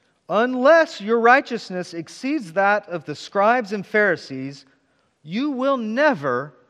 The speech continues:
enter the kingdom of heaven." Unless your righteousness exceeds the scribes and the Pharisees. These were by far the most holy,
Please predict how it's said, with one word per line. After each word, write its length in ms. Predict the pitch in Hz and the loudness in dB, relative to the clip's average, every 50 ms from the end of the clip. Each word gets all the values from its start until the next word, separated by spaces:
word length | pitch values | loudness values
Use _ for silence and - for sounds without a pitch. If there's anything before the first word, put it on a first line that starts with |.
| _ _ | _ _
enter 600 | 202 202 214 208 - 165 156 135 123 127 127 - _ _ _ _ _ _ _ | -4 -4 -4 -4 -4 -4 -4 -4 -4 -6 -10 -16 _ _ _ _ _ _ _
the 80 | 139 | -14
kingdom 420 | 127 - 175 175 170 151 156 151 143 | -8 -6 -6 -6 -4 -4 -6 -6 -6
of 140 | 139 127 | -6 -8
heaven." 340 | - 139 139 127 - 95 92 - _ _ _ _ _ _ _ _ _ _ _ _ _ _ _ _ _ _ _ _ _ _ _ _ _ _ _ _ _ _ _ | -6 -6 -8 -8 -8 -12 -20 -20 _ _ _ _ _ _ _ _ _ _ _ _ _ _ _ _ _ _ _ _ _ _ _ _ _ _ _ _ _ _ _
Unless 400 | 165 165 170 190 240 311 311 - | -8 -2 2 2 2 2 2 0
your 140 | 285 285 247 | -4 -4 0
righteousness 760 | 190 190 185 214 233 226 - 254 226 - - 220 220 - - | 2 4 6 4 4 2 -2 -8 -10 -8 -8 -8 -6 -6 -8
exceeds 520 | 185 151 - - - 208 208 208 175 151 - | -10 -12 -12 -12 -8 -6 -6 -6 -6 -8 -10
the 160 | - 185 180 | -10 -10 -10
scribes 800 | - - - - - - 196 202 240 269 285 294 285 233 180 - | -10 -12 -16 -16 -10 -6 -4 -2 0 0 2 2 0 -2 -4 -8
and 240 | 180 220 240 233 214 | -8 -8 -6 -2 -2
the 140 | 240 226 | -2 -2
Pharisees. 1200 | 196 - - - 247 254 269 269 254 226 - - - 185 156 123 107 101 - _ - - - - _ _ _ _ _ _ _ _ _ _ _ _ _ _ - | -2 -6 -4 0 4 6 6 6 6 4 0 -4 -6 -6 -6 -6 -8 -12 -18 _ -20 -20 -20 -20 _ _ _ _ _ _ _ _ _ _ _ _ _ _ -8
These 420 | 165 214 269 339 370 359 285 285 | -6 -2 0 0 0 0 -2 -2
were 320 | 269 247 196 165 156 151 160 | 0 2 2 2 2 2 0
by 520 | 151 143 139 185 202 233 285 311 339 359 | -4 -4 0 4 4 6 6 6 4 2
far 640 | - - - 349 320 262 185 143 127 123 135 151 - - - _ _ | 0 -4 0 2 4 4 6 4 2 2 0 -2 -6 -12 -20 _ _
the 480 | - 147 147 151 165 269 330 392 403 | -14 -14 -12 -6 -2 0 0 0 -2
most 400 | 392 370 320 311 320 311 - - | 0 2 4 4 4 2 -2 -6
holy, 560 | - - 240 233 208 160 123 117 127 170 226 | -2 2 4 4 4 2 -2 -6 -6 -8 -8